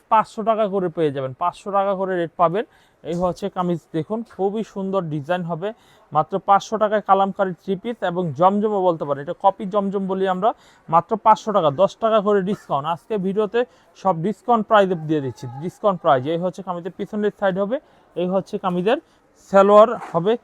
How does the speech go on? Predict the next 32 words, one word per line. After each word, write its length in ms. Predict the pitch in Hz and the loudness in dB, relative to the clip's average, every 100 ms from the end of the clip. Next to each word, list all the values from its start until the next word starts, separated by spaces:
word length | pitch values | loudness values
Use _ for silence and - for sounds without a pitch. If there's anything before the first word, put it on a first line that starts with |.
| 143 139 | -10 -10
ব্ল্যাক 280 | 143 170 202 - | 2 4 4 4
কালার, 240 | 220 240 285 - - | 4 4 2 -12 -6
এই 100 | 165 185 | -2 0
হচ্ছে 200 | 190 208 | -2 -4
কামিজের 260 | 202 185 190 | -6 -6 -6
ওড়না 200 | 180 196 190 | -6 -4 -2
হবে, 120 | 190 226 | -2 -6
খুব 120 | - 175 - | -8 -14 -8
সুন্দর 320 | 208 208 214 - | -6 -2 -2 -4
চমৎকার 320 | 196 185 185 180 | -8 -8 -4 -6
একটা 120 | 175 | -6
ডিজাইন 460 | 139 160 147 180 156 | -6 -6 0 -2 -2
হবে। 160 | 131 117 - _ _ _ - | -8 -12 -16 _ _ _ -2
এরপর 260 | 196 202 | -2 2
দেখাবো 320 | 226 233 240 233 | 4 4 4 4
পাঁচশো 320 | 226 208 233 226 | 4 2 0 0
টাকার 200 | 226 226 | 2 2
মধ্যে 180 | 220 226 226 | 2 -2 2
কালামকারী 480 | 208 214 208 220 220 208 190 | 2 2 0 0 0 0 -2
এই 60 | |
ডিজাইনটা, 420 | 180 180 151 139 147 | -2 -2 0 0 0
এই 100 | 165 | 0
ডিজাইনটা 320 | 202 196 208 226 | 0 -4 2 2
অনেক 120 | 208 - | 2 -2
সুন্দর 300 | 220 214 208 208 | -8 -4 -2 -2
একটি 160 | 202 202 165 | -4 -10 -12
ডি-, 280 | 139 160 170 139 | -10 -10 -12 -8
ডিজাইন 340 | 180 160 202 190 | -8 0 0 2
হবে। 180 | 170 151 170 _ _ _ | -6 -6 -10 _ _ _
এই 120 | 160 | -4
হচ্ছে 260 | 170 175 - 147 | -2 -2 -4 -6
বিস্কিট 320 | 160 _ 214 | -8 _ -12